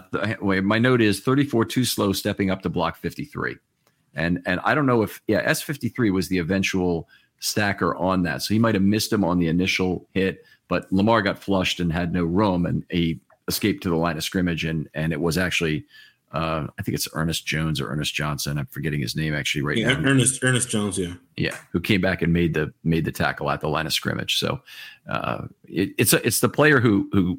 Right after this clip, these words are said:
Speaker 1: who allows the blow up, who generally gets the charge in my system. Not, not necessarily the
Speaker 2: Mm-hmm.
Speaker 1: whole thing, but probably is, is gonna get most of it. So,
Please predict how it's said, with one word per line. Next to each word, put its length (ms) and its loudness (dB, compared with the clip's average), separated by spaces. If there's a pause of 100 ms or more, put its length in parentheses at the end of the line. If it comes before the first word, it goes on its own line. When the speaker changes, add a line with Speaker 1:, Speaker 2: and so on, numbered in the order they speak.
(180)
Speaker 1:
who 340 4 (340)
allows 400 4
the 80 -2
blow 360 2
up, 200 0
who 60 2
generally 320 2
gets 180 -2
the 80 -4
charge 400 2
in 80 2
my 80 2
system. 340 -2
Not, 220 2
not 80 2
necessarily 300 2
the 60 2
Speaker 2:
Mm-hmm. 80 2
Speaker 1:
whole 100 2
thing, 280 0
but 120 -4
probably 640 -2
is, 260 -4
is 140 -6
gonna 160 -4
get 160 -6
most 240 -4
of 80 -4
it. 140 -4
So, 280 -6